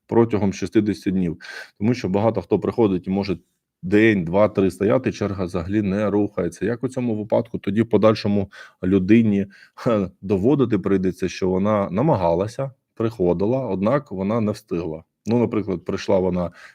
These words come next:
з вісімнадцятого травня один раз, другий, третій, все не вдається. Можливо, чи якось через снапи воно буде працювати,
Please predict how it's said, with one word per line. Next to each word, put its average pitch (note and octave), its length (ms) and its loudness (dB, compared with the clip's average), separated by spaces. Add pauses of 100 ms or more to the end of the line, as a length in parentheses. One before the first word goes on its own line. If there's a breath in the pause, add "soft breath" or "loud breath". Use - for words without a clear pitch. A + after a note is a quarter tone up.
з F2 100 -8
вісімнадцятого F#2+ 640 0
травня F2 340 0
один A#2+ 360 0
раз, G2 220 2
другий, G#2 360 2
третій, A2+ 380 -2
все G#2+ 320 -2
не F#2+ 140 0
вдається. E2+ 560 -2 (800 loud breath)
Можливо, A2 320 6
чи G#2 140 2
якось F2+ 180 0
через F2+ 400 -2
снапи D#3 360 0
воно C#3+ 200 0
буде A#2+ 420 0 (140)
працювати, G#2+ 720 -2